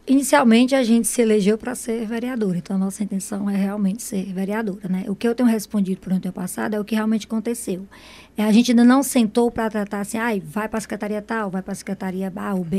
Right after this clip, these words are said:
isso não foi tratado. Mas é lógico que todo prefeito tem as suas pessoas de confiança, né? Tem umas grandes, agora eu me, me considero, né, e sou uma grande liderança, pela quantidade de votos é notório, né?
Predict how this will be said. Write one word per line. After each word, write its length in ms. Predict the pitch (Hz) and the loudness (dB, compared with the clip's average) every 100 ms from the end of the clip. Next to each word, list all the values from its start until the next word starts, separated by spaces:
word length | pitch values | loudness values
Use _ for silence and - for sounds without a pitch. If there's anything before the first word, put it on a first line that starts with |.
| 190 | -2
isso 240 | 190 - 202 | -4 -4 -4
não 180 | 202 | -4
foi 160 | - 214 | -6 -8
tratado. 480 | 226 247 226 165 151 - - - | -8 -6 -8 -8 -12 -18 -20 -8
Mas 200 | 247 254 | -2 0
é 80 | 285 | 2
lógico 560 | 247 226 226 226 - 262 | 4 4 4 0 -4 -6
que 160 | 262 | -6
todo 440 | 262 226 214 220 233 | -4 -2 0 -2 -2
prefeito 720 | 240 240 220 196 196 - - - - | -2 -2 0 2 0 -4 -12 -16 -14
tem 140 | - 330 | -6 -4
as 140 | 311 | -4
suas 240 | - 269 | -4 -4
pessoas 340 | - 254 247 233 | -4 -6 -2 -4
de 80 | 240 | -2
confiança, 720 | 240 240 285 269 262 269 262 - | -4 -2 0 2 2 0 -10 -8
né? 240 | 214 220 240 - - - - | -4 -4 -6 -14 -20 -10 2
Tem 280 | 240 233 | 4 6
umas 300 | 220 208 202 | 4 4 2
grandes, 260 | 175 196 202 | 2 2 4
agora 440 | 196 190 190 175 | 0 4 4 6
eu 100 | 180 | 4
me, 240 | 175 165 - - | 2 0 -4 -4
me 100 | 190 | -4
considero, 680 | - 220 202 190 180 180 165 | -2 -4 -2 2 4 4 4
né, 100 | 175 | 2
e 60 | 185 | 0
sou 180 | - 220 | 2 2
uma 140 | 196 | 2
grande 220 | 175 190 | 2 -2
liderança, 580 | 185 214 226 254 277 269 | -2 -4 -2 -2 -4 -6
pela 180 | 208 196 | -8 -8
quantidade 380 | 202 196 196 190 | -6 -4 -4 -4
de 40 | |
votos 300 | 180 185 - | -6 -8 -6
é 140 | 208 185 - - - | -6 -8 -14 -16 -2
notório, 640 | 196 208 220 214 269 269 | -2 0 -2 0 0 0
né? 320 | 214 233 277 | -2 -2 -4